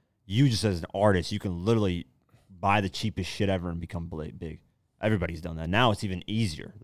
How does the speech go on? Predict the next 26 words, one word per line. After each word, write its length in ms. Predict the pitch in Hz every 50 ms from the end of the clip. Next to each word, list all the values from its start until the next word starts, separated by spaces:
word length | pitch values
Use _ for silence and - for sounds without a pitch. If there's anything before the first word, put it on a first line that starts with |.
| - -
Back 140 | - - -
then, 120 | - - -
back 280 | 95 110 120 120 87
then 160 | 95 127 131 117
it 40 | 104
was 160 | 95 90 95
like, 160 | 85 85 85 - _ _ _ _ _ _ _
you 80 | 107 127
actually 160 | 123 - 101
had 60 | 87
to 100 | - 87
work 520 | 82 80 90 104 113 113 - - - - - _ _ _ _ _ _ _
to 60 | -
get 220 | 85 95 90 87 -
somewhere, 400 | - 95 85 85 87 85 85 85
sell 280 | - - - 113 113 113
C 100 | - 120
Ds 160 | 104 107 101
out 120 | 104 101 92
of 40 | 92
your 80 | 90
trunk, 440 | - - - 104 95 87 87 82 - _ _ _ _ _ 98
meet 260 | 101 117 131 135 101
record 280 | 117 104 101 - - 107
label 220 | 101 101 98 95 95
executives, 680 | 85 80 90 98 - - - 92 90 87 85 82 -